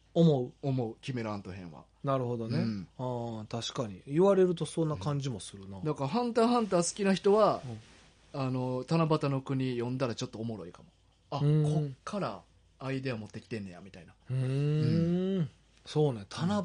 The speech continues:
Speaker 1: 夕の国。
Speaker 2: うん。
Speaker 1: えー、それをちょっと、でもなんか久しぶりにさ、
Speaker 2: うん。
Speaker 1: やっぱ、六ヶ月に一回ぐらいとか、
Speaker 2: うん。
Speaker 1: 漫画群やってほしいけどな。
Speaker 2: あー、
Speaker 1: 個人的に。
Speaker 2: 最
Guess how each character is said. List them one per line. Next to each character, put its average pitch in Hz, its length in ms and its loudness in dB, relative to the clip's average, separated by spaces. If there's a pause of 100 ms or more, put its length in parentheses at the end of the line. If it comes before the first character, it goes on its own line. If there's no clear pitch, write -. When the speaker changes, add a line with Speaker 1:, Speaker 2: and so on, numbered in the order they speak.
(160)
Speaker 1:
夕 175 120 2
の 170 120 4
国。 139 360 -4
Speaker 2:
う 117 80 -8
ん。 104 260 -6
Speaker 1:
え 117 240 -4
ー、 - 20 -6
そ 139 140 -2
れ 139 80 2
を 131 160 2
ち 131 80 -4
ょ - 20 -4
っ 117 40 -10
と、 - 80 -20 (220)
で 208 60 8
も 208 80 8
な 190 80 8
ん 190 60 2
か 170 100 4
久 339 240 -2
し 370 160 2
ぶ 349 160 4
り 320 160 0
に 277 80 -2
さ、 208 200 0
Speaker 2:
う 127 80 2
ん。 104 200 -2 (220)
Speaker 1:
や 139 60 -6
っ - 20 0
ぱ、 147 100 2 (920)
六 190 340 2
ヶ 381 160 2
月 359 260 4
に 151 100 0
一 170 140 0
回 165 200 4
ぐ 156 80 2
ら 113 100 -2
い 95 60 -10
と 92 100 -14
か、 - 140 -10
Speaker 2:
う 127 80 -2
ん。 110 200 -4 (380)
Speaker 1:
漫 196 320 4
画 330 160 6
群 180 200 4
や 160 120 2
っ 175 60 -6
て 196 100 -2
ほ 180 80 2
し - 100 -6
い 110 40 -8
け 92 80 -14
ど 87 60 -10
な。 92 200 -12 (260)
Speaker 2:
あ 156 380 4
ー、 - 20 6
Speaker 1:
個 262 140 10
人 262 120 10
的 - 0 -
に。 240 60 4
Speaker 2:
最 - 100 6